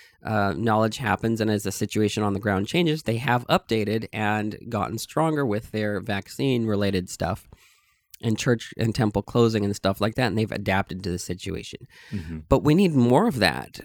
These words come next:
Speaker 1: We need more people saying, at least Bruce R. McConkie said I was wrong,
Speaker 2: Yeah.
Speaker 1: right, about racism. He says, "Whoops, forget everything I said."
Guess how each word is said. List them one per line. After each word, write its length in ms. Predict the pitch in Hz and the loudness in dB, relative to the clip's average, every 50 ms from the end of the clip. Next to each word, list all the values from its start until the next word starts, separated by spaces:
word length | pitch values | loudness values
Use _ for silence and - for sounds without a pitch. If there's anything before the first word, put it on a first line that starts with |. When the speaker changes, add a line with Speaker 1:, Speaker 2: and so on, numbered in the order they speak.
| - - | -10 -2
Speaker 1:
We 140 | 123 127 135 | 0 4 4
need 120 | 156 151 | 6 6
more 220 | 139 123 131 160 175 | 6 6 6 6 4
people 400 | - - 135 131 - 123 127 127 | 4 2 0 0 2 0 -2 -2
saying, 460 | - - 117 117 117 117 113 110 - - | 0 0 2 2 2 2 0 0 -2 0
at 140 | 135 123 | 2 4
least 260 | 123 151 185 - - - | 6 6 4 2 0 0
Bruce 280 | - 151 156 151 - | 2 2 2 4 4
R. 100 | 135 143 | 4 4
McConkie 560 | 143 131 - - 143 131 143 170 - 170 175 | 4 4 2 2 2 2 2 0 -2 -4 -6
said 240 | - - 143 131 127 | -4 -2 0 2 2
I 80 | 123 117 | 2 2
was 180 | 110 113 110 | 2 0 0
wrong, 520 | 110 110 104 87 71 55 57 58 - 117 - _ _ _ _ _ _ - | 0 -2 0 -2 -2 -4 -6 -12 -16 -20 -20 _ _ _ _ _ _ -4
Speaker 2:
Yeah. 160 | 90 95 110 113 | 0 2 2 2
Speaker 1:
right, 80 | 131 | 2
about 240 | 127 123 127 135 135 | 0 0 -2 -2 -2
racism. 520 | 147 160 190 - - 127 117 98 104 110 | -2 -4 -4 -6 -8 -10 -8 -8 -6 -6
He 60 | 104 - | -6 -6
says, 280 | - 92 101 104 104 | -4 -2 -2 -2 -2
"Whoops, 380 | 98 104 113 151 - - - - | 0 2 2 2 2 0 -6 -8
forget 240 | - 113 120 127 131 | -6 -2 0 2 2
everything 340 | 135 143 151 - - 131 | 2 2 0 -2 -2 -2
I 100 | 127 127 | -2 -4
said." 340 | 127 131 151 165 113 - - | -4 -4 -4 -4 -4 -6 -8